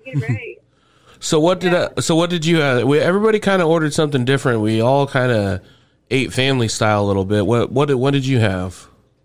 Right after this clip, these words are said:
Speaker 1: Oh my God, dude! I got the salmon, uh, Benedict. It had artichokes on it, and artichokes are, like, one of my favorite things to put in a, into my mouth. It was, like, artichoke hearts.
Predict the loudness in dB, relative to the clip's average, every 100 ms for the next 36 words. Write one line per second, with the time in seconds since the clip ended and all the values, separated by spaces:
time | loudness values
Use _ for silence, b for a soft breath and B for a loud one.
0 | _ _ _ _ _ _ _ _ -8 -6
1 | -4 -4 -2 -2 -4 -6 -6 -6 -8 -8
2 | -8 -10 -14 -16 _ _ _ -2 -2 -4
3 | -6 -8 -8 -14 -20 _ _ -4 -4 -4
4 | -8 -8 -6 -4 -4 -6 _ _ _ _
5 | _ _ _ _ -8 -8 -4 -2 0 0
6 | -2 -4 -4 -2 -2 -4 -10 -6 -4 -2
7 | -2 -4 -4 -4 -4 -4 -8 -6 -4 -2
8 | -2 -4 -4 -4 -6 -10 _ -2 -2 -2
9 | -6 -6 -14 _ _ -10 -8 -10 -10 -10
10 | -4 -4 -2 -6 _ -8 -4 -4 -4 -2
11 | -4 -6 -2 0 0 -2 -2 -2 -6 -4
12 | -2 -2 -2